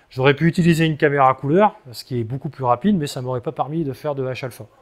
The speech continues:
Or, l'intérêt pour moi de faire de la, la longue pause aujourd'hui, euh, ça reste le, le fait du fait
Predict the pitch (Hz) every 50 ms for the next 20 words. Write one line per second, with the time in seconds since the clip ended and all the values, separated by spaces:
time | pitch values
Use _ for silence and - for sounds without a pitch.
0 | _ _ _ _ _ _ _ _ - 160 165 160 151 147 147 139 - 151 147 151
1 | 147 - 143 135 131 135 - - 135 127 123 127 127 123 120 120 123 120 120 120
2 | 120 117 - 175 180 147 147 131 123 127 120 123 139 160 175 180 175 165 139 127
3 | 123 120 117 113 113 _ _ _ _ _ _ _ _ _ _ _ _ - - -
4 | 131 127 131 147 175 170 - - - 151 139 135 131 127 123 123 123 120 120 117
5 | 117 117 113 110 110 110 110 107 107 110 113 117 113 - - 156 147 135 123 -
6 | - 139 139 147 147 147 143